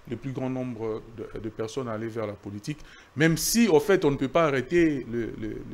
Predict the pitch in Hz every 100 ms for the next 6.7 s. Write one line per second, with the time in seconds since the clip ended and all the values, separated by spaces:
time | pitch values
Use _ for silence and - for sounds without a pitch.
0 | - 117 - 107 117 113 120 120 - 156
1 | 135 117 110 151 190 - - - 127 143
2 | 143 165 196 196 - - - 170 170 180
3 | 190 180 139 131 123 117 110 110 - 147
4 | 202 - - - - 127 147 143 139 -
5 | 175 185 - 127 127 - 123 - 151 -
6 | 123 139 127 110 135 180